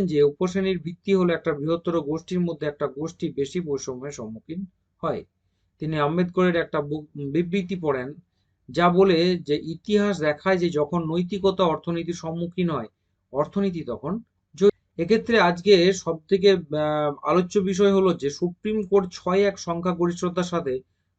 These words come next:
তার রায় দেওয়ার সময় বলেছে যে আমরা বিশ্বাস করি যে সমস্ত বিভাগ অনুমোদিত, কিন্তু বিচারপতি বেলা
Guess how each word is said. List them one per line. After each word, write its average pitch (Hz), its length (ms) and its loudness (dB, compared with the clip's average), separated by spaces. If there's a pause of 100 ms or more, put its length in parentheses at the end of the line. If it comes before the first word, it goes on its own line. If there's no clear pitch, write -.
তার 139 160 0
রায় 160 200 4
দেওয়ার 175 240 2
সময় 170 300 -4
বলেছে 165 420 0
যে 147 120 -4
আমরা 143 300 0
বিশ্বাস 175 460 0
করি 180 200 0
যে 170 160 0
সমস্ত 165 560 -6
বিভাগ 151 420 0 (600)
অনুমোদিত, 185 600 2 (220)
কিন্তু 139 240 -6 (120)
বিচারপতি 175 920 2 (100)
বেলা 139 300 2